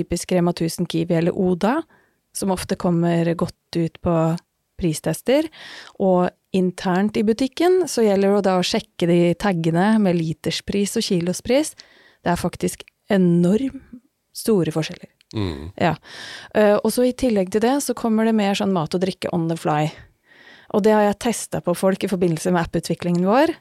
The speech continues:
Speaker 1: Da er det helt klart at det er det der, du, du napper liksom med deg på farta. Det blir det veldig mye penger av.
Speaker 2: Ikke
Speaker 1: Eh,
Speaker 2: gå i butikken når du er sulten.
Speaker 1: Ja, det også.
Speaker 2: <laughs> For
Speaker 1: <laughs> Det
Speaker 2: eksempel.
Speaker 1: også, det
Speaker 2: Ja.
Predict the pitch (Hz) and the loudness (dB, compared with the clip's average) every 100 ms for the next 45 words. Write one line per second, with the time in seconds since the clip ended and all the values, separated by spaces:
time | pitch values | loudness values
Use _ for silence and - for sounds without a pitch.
0 | _ - 180 180 185 180 - 175 165 185 | _ -2 -2 -2 -6 -8 -8 -8 -6 -6
1 | - 185 175 165 175 170 165 170 180 - | -4 -4 -4 -6 -4 -2 -2 -2 -4 -8
2 | _ - 202 208 - _ - 175 - 180 | _ -6 -2 0 -2 _ -8 -4 0 0
3 | 165 147 156 196 - - _ 240 220 - | 0 -2 -2 -2 -4 -8 _ -2 -2 -8
4 | - - 170 190 165 160 165 170 175 165 | -20 -14 -2 0 0 0 0 2 2 2
5 | 156 156 160 156 147 - _ _ _ _ | 0 -2 -2 0 -2 -4 _ _ _ _
6 | _ _ _ - - - 214 185 185 180 | _ _ _ -20 -20 -4 0 2 4 2
7 | 185 85 92 - - 90 90 90 90 82 | 0 -2 -6 -8 -8 -6 -2 -2 -2 -4
8 | 78 - 73 - 147 220 208 190 175 165 | -6 -10 -12 -8 0 2 4 2 2 2
9 | 226 220 156 226 220 220 220 208 190 202 | 2 2 4 4 4 4 4 2 4 4
10 | 196 180 175 151 - - 185 | 6 4 2 0 0 2 4